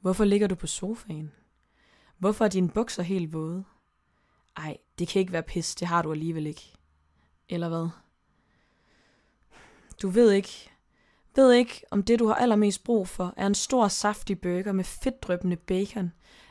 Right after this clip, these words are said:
eller to fingre, der graver sig dybt ned og kilder indersiden af halsen.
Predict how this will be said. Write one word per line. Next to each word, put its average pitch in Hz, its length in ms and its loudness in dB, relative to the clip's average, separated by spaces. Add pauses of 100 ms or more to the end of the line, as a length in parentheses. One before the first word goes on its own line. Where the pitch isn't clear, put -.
(100)
eller 185 200 2
to - 300 -4
fingre, 190 360 -2
der 190 100 -2
graver 170 340 -4
sig - 280 -6
dybt 220 200 -6
ned 185 240 -2
og 165 60 -10
kilder 185 420 -4
indersiden 170 520 -4
af 151 60 -8
halsen. 170 400 -12